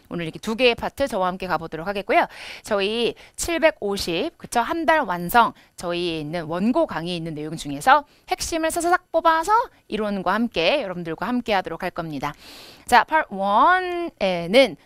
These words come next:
동작과 상태 동사를 비교하는 것 굉장히 어려워하시죠? 함께 저와 다섯 문제를 커버해 보도록 할 거고요. 자, 그리고 part two에서는 평서문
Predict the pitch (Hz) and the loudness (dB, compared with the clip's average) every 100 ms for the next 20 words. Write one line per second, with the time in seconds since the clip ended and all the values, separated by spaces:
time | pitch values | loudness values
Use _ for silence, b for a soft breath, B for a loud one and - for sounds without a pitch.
0 | - 196 202 233 - 226 262 294 285 277 | -8 -4 2 2 2 -2 0 -2 0 -2
1 | 240 226 220 196 - 180 185 180 170 156 | -2 -4 -2 -4 -8 -6 -4 -4 -4 0
2 | 170 - _ - 196 190 190 190 175 180 | 0 0 _ -6 -2 -2 -2 -4 -4 -4
3 | 175 160 - - 339 B B - 220 175 | -4 -6 -6 2 2 B B -8 -4 0
4 | 165 311 B B - 165 160 180 226 208 | 0 0 B B -8 -4 -4 -2 -2 -2
5 | 185 151 156 - 233 220 160 165 214 196 | -2 -2 -4 -2 -2 -2 -4 -6 -6 -6
6 | 156 240 202 B B B B - 240 294 | -4 -4 -4 B B B B 2 2 4
7 | 285 302 - 330 311 294 277 269 339 262 | 0 0 2 2 2 2 2 2 2 0
8 | - 403 392 311 330 | -2 0 2 4 2